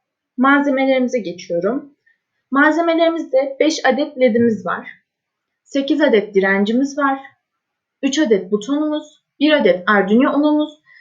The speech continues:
bir adet breadboard ve yeterince jumper kablomuz. Şimdi kullanacağımız malzemeleri tanıyalım. ledimiz, e, Türkçe anlamı ışık yayan diyot. led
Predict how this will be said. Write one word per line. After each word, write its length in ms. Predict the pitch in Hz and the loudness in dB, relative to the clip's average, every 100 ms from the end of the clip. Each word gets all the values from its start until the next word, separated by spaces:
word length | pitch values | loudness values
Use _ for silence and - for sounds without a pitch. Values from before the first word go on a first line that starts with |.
| - | -2
bir 100 | 269 | 2
adet 280 | 233 175 175 - | 4 2 -2 0
breadboard 580 | 226 269 320 311 320 - - _ | 2 2 0 0 0 -6 -20 _
ve 80 | 285 | -4
yeterince 520 | 269 294 302 262 262 | -2 -2 -2 -4 -4
jumper 400 | 269 277 247 269 | -2 0 0 -4
kablomuz. 640 | - 233 185 165 - - _ - - _ _ _ _ _ _ 170 _ _ | -6 -6 -4 -8 -8 -20 _ -20 -20 _ _ _ _ _ _ _ _ _
Şimdi 380 | - 302 330 370 - | -4 -2 0 -2 -4
kullanacağımız 760 | - 302 302 285 311 302 320 294 | 0 2 2 2 2 2 0 2
malzemeleri 600 | 277 226 220 226 285 - | 2 2 2 2 -2 -2
tanıyalım. 480 | 254 202 156 - - _ _ _ _ _ _ _ - | -2 0 -2 -6 -12 _ _ _ _ _ _ _ -6
ledimiz, 720 | 262 320 311 302 370 - - _ _ _ | 0 2 2 0 -2 -6 -20 _ _ _
e, 220 | 202 202 | 0 2
Türkçe 360 | 202 311 311 247 | 2 -2 0 2
anlamı 680 | 214 202 185 214 320 339 - | 2 2 0 0 -2 -4 -6
ışık 340 | 247 - 320 - | -4 -2 -4 -2
yayan 360 | 214 240 285 | 0 2 2
diyot. 300 | 240 202 175 - _ _ _ _ _ _ - | 2 2 0 -6 _ _ _ _ _ _ -6
led 260 | 269 330 | -2 -2